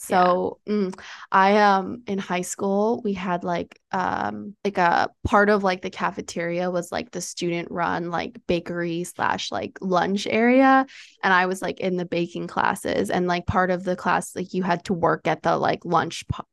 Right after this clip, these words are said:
Speaker 2: place, like, a few
Speaker 1: Oh.
Speaker 2: times a month. And one of the things that we always had was baked potatoes.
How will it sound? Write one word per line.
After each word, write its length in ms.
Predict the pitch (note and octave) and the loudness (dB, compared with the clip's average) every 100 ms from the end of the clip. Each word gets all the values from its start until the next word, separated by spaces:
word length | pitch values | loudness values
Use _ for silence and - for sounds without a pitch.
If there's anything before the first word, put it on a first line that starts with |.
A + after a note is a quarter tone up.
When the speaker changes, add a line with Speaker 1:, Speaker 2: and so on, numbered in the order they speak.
| _ - | _ -8
Speaker 2:
place, 400 | - F#3 F#3+ F3+ | -2 0 0 -2
like, 140 | E3 - - | -8 -6 0
a 140 | G#3 | 2
few 120 | A#4+ | 4
Speaker 1:
Oh. 40 | F3+ | 2
Speaker 2:
times 300 | D3+ E3 F3 | 0 -2 0
a 80 | E3+ | 2
month. 460 | - G3 B3 A#3+ - - - - | 4 4 2 -2 -12 -16 -16 -4
And 380 | G#3+ G#3+ G3+ G3 | 4 6 6 4
one 160 | F#3 F#3 | 2 2
of 100 | F#3 | -2
the 80 | G3+ | -4
things 320 | - F#3 F3+ | -4 -6 -2
that 140 | - | 0
we 140 | F#3 - - | 0 -2 0
always 360 | E3+ E3 F3+ | 0 0 -4
had 340 | - E3 E3 F#3 | -2 0 0 0
was 160 | F3 | -8
baked 280 | - E3+ E3+ | -4 -6 -6
potatoes. 840 | - - F3 D#3+ F#3 F#3+ G3+ G#3+ | -12 -6 -2 0 2 4 4 0